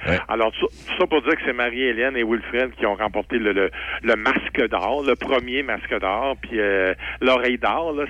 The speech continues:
Speaker 2: celle qui avait deviné le plus de, de, de,
Speaker 1: Oui.
Speaker 2: de chanteurs masqués, c'est Anouk Meunier. Fait que, mais ça a été une belle finale, j'ai beaucoup aimé. Moi,
Speaker 1: Ah.
Speaker 2: j'ai beaucoup aimé cette émission-là. C'est
Speaker 1: Ah,
Speaker 2: une belle,
Speaker 1: oui, moi aussi.
Speaker 2: euh,
Speaker 1: C'était le
Speaker 2: une belle
Speaker 1: fun.
Speaker 2: nouveauté,
Speaker 1: Ouais,
Speaker 2: là.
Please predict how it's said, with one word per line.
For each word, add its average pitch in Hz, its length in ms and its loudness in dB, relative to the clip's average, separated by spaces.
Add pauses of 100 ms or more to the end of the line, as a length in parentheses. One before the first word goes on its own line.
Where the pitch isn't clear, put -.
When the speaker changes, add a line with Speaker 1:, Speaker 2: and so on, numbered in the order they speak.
Speaker 2:
celle 139 180 0
qui 131 100 0
avait 117 140 0
deviné 120 340 0
le 120 160 0
plus 127 320 -2
de, 120 100 0
de, 107 140 -2
de, 98 260 0
Speaker 1:
Oui. 82 380 4
Speaker 2:
de 110 60 6
chanteurs 120 340 2
masqués, 117 380 0
c'est - 120 -2
Anouk 131 340 2
Meunier. 104 480 -2
Fait 98 140 -2
que, 98 120 -2
mais 95 140 -4
ça 170 80 4
a - 40 4
été - 100 -8
une 165 140 -10
belle 180 240 0 (100)
finale, 110 380 -2
j'ai 107 80 -4 (160)
beaucoup 139 240 -2
aimé. 120 160 -2 (280)
Moi, 220 140 4
Speaker 1:
Ah. 131 60 4
Speaker 2:
j'ai 127 80 2
beaucoup 156 400 0
aimé 110 200 0
cette 113 160 -2
émission-là. 92 540 -8
C'est - 100 -4
Speaker 1:
Ah, 113 80 8
Speaker 2:
une 98 60 6
belle, 170 120 6
Speaker 1:
oui, - 60 4
moi 117 80 4
aussi. 104 160 2
Speaker 2:
euh, 92 140 0 (800)
Speaker 1:
C'était 117 160 2
le 95 60 2
Speaker 2:
une - 80 -6
belle 92 100 4
Speaker 1:
fun. 101 140 4
Speaker 2:
nouveauté, 117 500 2
Speaker 1:
Ouais, 92 60 4
Speaker 2:
là. 87 80 0